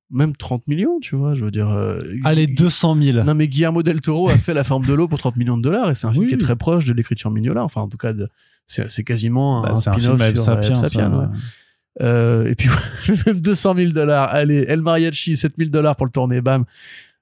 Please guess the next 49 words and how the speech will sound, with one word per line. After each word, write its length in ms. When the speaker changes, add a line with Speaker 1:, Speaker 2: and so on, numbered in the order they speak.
Speaker 1:
Non, 140
mais 100
tu 120
vois, 100
enfin, 180
effectivement, 600
le, 180
le, 300
l'argent 460
est 20
l'ennemi 220
du 100
risque. 300
Parce 100
que 200
quand 140
tu 120
mets 260
une, 80
un 80
gros 220
investissement, 460
tu 120
veux 160
un 60
retour 460
Speaker 2:
Sur 260
Speaker 1:
investissement, 460
Speaker 2:
investissement. 40
Speaker 1:
c'est 140
logique. 380
Euh, 100
alors 200
que 100
là, 120
même 180
s'ils 240
font 100
un 60
plus 80
petit 160
budget, 260
peut-être 120
qu'ils 100
pourront 120
faire 140
une 120
meilleure 180
promo. 340